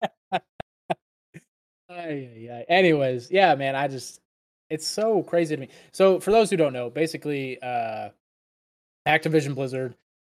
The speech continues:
uh, got a list of demands from the employees, and one of those lists of demands was to be audited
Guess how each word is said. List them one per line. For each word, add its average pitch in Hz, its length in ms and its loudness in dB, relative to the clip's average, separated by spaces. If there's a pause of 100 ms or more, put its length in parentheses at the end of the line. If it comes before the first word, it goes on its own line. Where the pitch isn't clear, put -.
(160)
uh, 113 400 -4 (460)
got 135 200 2
a 123 100 0
list 160 240 -2
of 143 60 -2
demands 123 360 -6
from 120 160 -14
the 113 80 -12
employees, 147 800 0 (380)
and 120 540 -6
one 170 140 2
of 160 60 6
those 143 140 4
lists 143 240 -6
of 135 400 -8
demands 127 400 -6
was 123 160 -10
to 120 60 -16
be 127 160 -8
audited 135 560 0